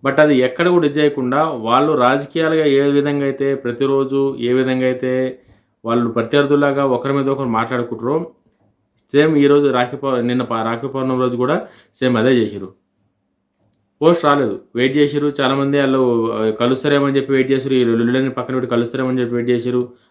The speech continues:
అది కూడా లేదు. కేసీఆర్ గారిని కలిసిర్రు, ఆ, but కేటీఆర్ గారిని అయితే కలవలేదు, కేటీఆర్ గారికి రాఖీ కూడా కట్టలేదు కవిత గారు.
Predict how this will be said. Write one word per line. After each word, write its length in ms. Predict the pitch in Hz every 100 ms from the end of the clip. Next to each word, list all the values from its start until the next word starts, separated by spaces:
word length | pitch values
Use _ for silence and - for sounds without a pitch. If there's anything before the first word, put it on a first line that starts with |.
| -
అది 120 | 117
కూడా 200 | 127 135
లేదు. 360 | 127 120 127 131 _ _ _
కేసీఆర్ 300 | 143 156 165
గారిని 220 | 165 151 143
కలిసిర్రు, 480 | 131 135 135 135 -
ఆ, 100 | 113 117 117 113 110 110
but 120 | 127 -
కేటీఆర్ 280 | 131 131 135
గారిని 240 | 135 127 123
అయితే 120 | 127
కలవలేదు, 640 | 117 117 123 127 160 175
కేటీఆర్ 300 | 131 123 127
గారికి 220 | 127 123 120
రాఖీ 220 | 104 117
కూడా 180 | 120 113
కట్టలేదు 320 | 101 107 98
కవిత 240 | 98 95
గారు. 220 | 98 92